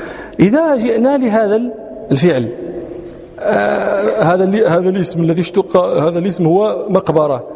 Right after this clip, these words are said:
اشتق من فعل قبر أي دفن.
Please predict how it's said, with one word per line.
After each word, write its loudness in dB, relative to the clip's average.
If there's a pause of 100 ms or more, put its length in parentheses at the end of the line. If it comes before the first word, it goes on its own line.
اشتق 2
من 2
فعل 2
قبر 2
أي -2 (720)
دفن. 4